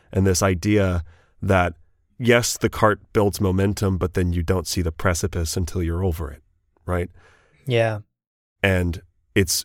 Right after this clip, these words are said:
Speaker 1: incredible that that wisdom comes from the Bene Gesserit, because clearly the Bene Gesserit were succumbing to that. They had their Missionaria Protectiva, they had their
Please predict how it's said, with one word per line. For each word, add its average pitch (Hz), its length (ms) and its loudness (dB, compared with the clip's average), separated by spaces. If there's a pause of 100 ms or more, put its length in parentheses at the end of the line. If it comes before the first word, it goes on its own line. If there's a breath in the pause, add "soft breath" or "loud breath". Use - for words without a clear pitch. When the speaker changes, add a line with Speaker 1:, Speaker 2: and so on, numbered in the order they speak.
(140)
Speaker 1:
incredible 104 680 2
that 87 180 -2
that 90 200 0
wisdom 95 460 0
comes 90 260 0
from 92 160 -4
the 85 60 0
Bene 82 220 -2
Gesserit, 110 420 2
because 87 360 -2
clearly 104 680 0 (380)
the 104 80 4
Bene 113 220 4
Gesserit 98 400 0
were 90 140 0
succumbing 95 680 0
to 90 140 -4
that. 82 300 -4 (400)
They 107 140 2
had 101 180 2
their 98 140 0
Missionaria 90 460 0
Protectiva, 95 720 -4 (400 soft breath)
they 98 120 2
had 95 260 2
their 85 360 -2